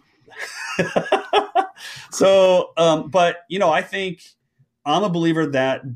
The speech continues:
the, that the huge amount of debt is, is a problem, is going to be a problem. So let's just, so just 'cause I have it right in front of me. So Tax Policy Center, when they did their,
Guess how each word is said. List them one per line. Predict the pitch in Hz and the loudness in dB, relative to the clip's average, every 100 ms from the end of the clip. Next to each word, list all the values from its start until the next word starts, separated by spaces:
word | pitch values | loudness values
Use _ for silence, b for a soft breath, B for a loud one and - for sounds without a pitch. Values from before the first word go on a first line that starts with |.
| - - | -16 -14
the, | 127 123 120 123 | -4 -2 -2 -6
that | 123 113 113 123 120 | -6 -4 -4 -10 -12
the | 131 123 113 110 - 82 - _ _ _ _ _ - | -10 -4 -4 -4 -8 -18 -20 _ _ _ _ _ -20
huge | 127 - 160 | -10 0 2
amount | 135 123 | 4 2
of | 113 | 0
debt | 113 110 104 | 0 0 -2
is, | 104 101 95 - - | -6 -6 -8 -14 -12
is | 104 98 92 - - | -8 -8 -10 -12 -10
a | - | -2
problem, | 120 107 135 | 2 4 6
is | 139 | 4
going | 127 139 | 4 4
to | 131 | 4
be | |
a | 101 | 2
problem. | - 90 87 92 | -2 -4 -4 -6
So | - 104 | -4 -2
let's | 104 | -2
just, | - 107 - | -4 -8 -8
so | - 110 | -2 0
just | 117 117 - | 2 -2 -6
'cause | - 110 | -6 -2
I | 107 | 2
have | 107 | 0
it | 95 | 0
right | 98 | -2
in | 104 | 0
front | 107 | -2
of | 95 | -2
me. | 90 B B B 165 | -8 B B B 4
So | 165 123 113 110 107 - | 6 4 6 6 4 0
Tax | 147 156 | 0 2
Policy | 156 143 139 | 4 4 2
Center, | 127 123 120 117 113 b b _ | 4 4 4 2 -2 b b _
when | 117 123 | 4 6
they | 139 | 6
did | 147 139 | 4 2
their, | 131 | 2